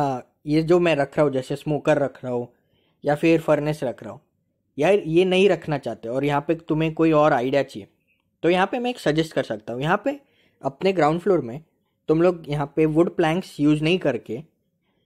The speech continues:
यहाँ पे तुम लोग अपना फार्म बना सकते हो, वो भी एक अच्छा आइडिया रहेगा। देखिए हमारा बेस कितना प्यारा लग रहा है, पूरी तरह कंप्लीट हो चुका है और कितना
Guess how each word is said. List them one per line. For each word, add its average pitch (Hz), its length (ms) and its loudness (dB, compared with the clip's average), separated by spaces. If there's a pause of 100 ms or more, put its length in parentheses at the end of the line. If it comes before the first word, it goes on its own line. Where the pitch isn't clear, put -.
(300)
यहाँ 143 180 0
पे 214 140 2
तुम 202 200 0
लोग 196 120 4
अपना 151 340 -2 (100)
फार्म 180 300 2
बना 120 220 0
सकते 101 300 -14
हो, 101 80 -18 (1200)
वो 156 180 4
भी 208 140 4
एक 190 80 2
अच्छा 147 260 -2
आइडिया 120 240 -2
रहेगा। 104 300 -10 (920)
देखिए 175 240 2
हमारा 156 280 2
बेस 151 360 -2 (300)
कितना 170 300 -2
प्यारा 120 300 -2
लग 117 180 -10
रहा 110 80 -14
है, 135 80 -18 (680)
पूरी 175 200 6
तरह 190 200 2
कंप्लीट 165 420 0
हो 139 80 -4
चुका 120 220 -12
है 131 100 -14 (680)
और 180 120 0
कितना 208 360 -2